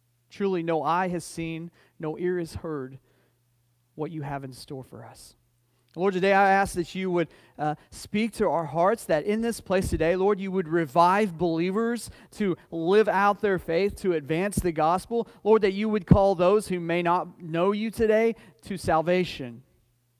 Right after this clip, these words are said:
Lord, I ask that your Holy Spirit would do that work, something that no man can do. Would you speak to hearts today? Would you change lives? And Lord, would you send us out here, a church that is on fire in your most holy name?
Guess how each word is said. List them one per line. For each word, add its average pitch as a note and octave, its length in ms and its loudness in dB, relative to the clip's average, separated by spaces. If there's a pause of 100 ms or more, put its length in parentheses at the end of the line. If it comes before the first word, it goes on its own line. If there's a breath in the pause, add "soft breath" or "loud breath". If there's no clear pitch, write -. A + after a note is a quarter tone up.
(720)
Lord, F3 180 -4
I E3+ 140 2
ask E3+ 100 -4
that - 140 -14
your E3 100 -6
Holy E3+ 220 -4
Spirit D#3+ 320 -6
would C#3+ 160 -8
do D3+ 140 -4
that D#3 220 -4
work, C#3+ 360 -8 (100)
something F3 440 -6
that D3+ 140 -8
no D#3+ 240 -4
man D#3+ 300 -4
can D3 160 -10
do. C3 220 -8
Would C3+ 160 -10
you E3 60 -16
speak E3 320 -8
to D3+ 100 -4
hearts - 500 -6 (280 soft breath)
today? C#3 440 -6 (160 soft breath)
Would D#3+ 100 -14
you D#3 80 -10
change F#3 400 -4
lives? C#3+ 340 -2
And D3 100 -10
Lord, D#3 140 -4
would D3 100 -10
you D3 80 -10
send E3+ 240 -6
us - 120 -8
out D3+ 220 0
here, C3 220 -10 (260 soft breath)
a C3+ 80 -16
church - 540 -4 (240 soft breath)
that C#3 120 -4
is C#3 140 -8
on D3+ 140 -6
fire C#3+ 480 -2
in C#3 60 -12
your D3+ 100 -12
most C#3+ 240 -10
holy E3 340 -2
name? B2 300 -10